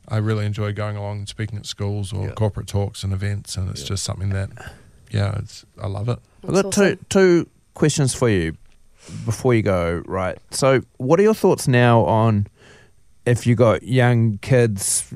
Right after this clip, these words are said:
Speaker 3: young guys, girls that are into sports where you gotta send it, you know, where, whether it's skating or wakeboarding or whatever it is, like, where do your thoughts sit on? 'Cause obviously you would have been, you were the first to land that move in the first
Speaker 2: Mm.
Speaker 3: place, and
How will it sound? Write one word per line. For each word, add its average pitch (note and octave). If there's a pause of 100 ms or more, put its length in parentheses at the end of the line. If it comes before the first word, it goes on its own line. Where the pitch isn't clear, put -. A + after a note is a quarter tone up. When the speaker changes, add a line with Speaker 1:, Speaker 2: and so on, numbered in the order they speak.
(180)
Speaker 3:
young A#2
guys, A2
girls A#2 (500)
that C3
are B2+
into B2
sports B2
where C3
you A#2
gotta G#2
send G2
it, D#2 (140)
you G#2
know, G#2
where, G#2+
whether G#2+
it's -
skating -
or F2+
wakeboarding F#2
or F2+
whatever F#2+
it G#2+
is, B2+
like, F#2 (320)
where A#2+
do B2+
your A#2+
thoughts -
sit A2
on? G2 (420)
'Cause B2+
obviously C#3
you C#3
would C#3
have A2+
been, A2
you C#3
were C#3+
the C3
first C3
to B2
land B2
that G#2+
move A#2
in A2
the G#2
first D#3
Speaker 2:
Mm. G2+
Speaker 3:
place, F#2+
and F2+